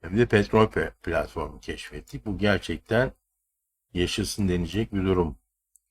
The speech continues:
Bunda tamiratı başlatayım.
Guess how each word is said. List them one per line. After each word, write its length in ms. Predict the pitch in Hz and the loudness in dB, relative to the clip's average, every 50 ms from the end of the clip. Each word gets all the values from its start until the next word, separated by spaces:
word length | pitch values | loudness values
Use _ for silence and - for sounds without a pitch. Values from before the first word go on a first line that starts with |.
| _ _ _ _ _ _ _ _ _ _ _ _ _ _ _ _ _ _ _ _ _ _ _ _ _ - | _ _ _ _ _ _ _ _ _ _ _ _ _ _ _ _ _ _ _ _ _ _ _ _ _ -14
Bunda 320 | 87 82 80 85 85 80 78 | -12 -6 -4 -2 -2 -4 -4
tamiratı 640 | - - 78 78 78 80 80 78 76 76 - 76 | -6 -6 -6 -4 -4 -6 -6 -6 -8 -8 -8 -8
başlatayım. 1300 | 73 82 80 73 - - 85 78 - - _ - - - - - _ _ - 76 - 85 87 98 110 - | -8 -6 -8 -8 -8 -8 -8 -8 -8 -10 _ -16 -20 -20 -20 -20 _ _ -16 -12 -8 -6 -6 -6 -6 -6